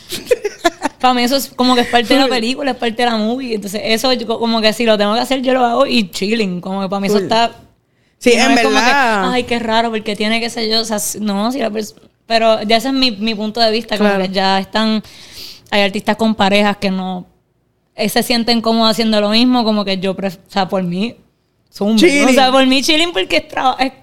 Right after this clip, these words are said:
Speaker 2: trabajo, no
Speaker 1: <laughs>
Speaker 2: sé.
Speaker 1: Ella misma trabaja.
Speaker 2: Pero es que es verdad, igual que los actores, es un papel, es una película, es algún tipo de video, como que para mí literal es como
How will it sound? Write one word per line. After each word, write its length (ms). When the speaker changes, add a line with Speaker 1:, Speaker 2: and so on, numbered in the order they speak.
Speaker 2:
trabajo, 760
no 120
Speaker 1:
<laughs> 0
Speaker 2:
sé. 140
Speaker 1:
Ella 480
misma 300
trabaja. 320
Speaker 2:
Pero 160
es 80
que 100
es 60
verdad, 640
igual 260
que 100
los 120
actores, 320
es 60
un 160
papel, 300
es 80
una 180
película, 460
es 60
algún 300
tipo 200
de 80
video, 400
como 160
que 80
para 140
mí 220
literal 380
es 100
como 600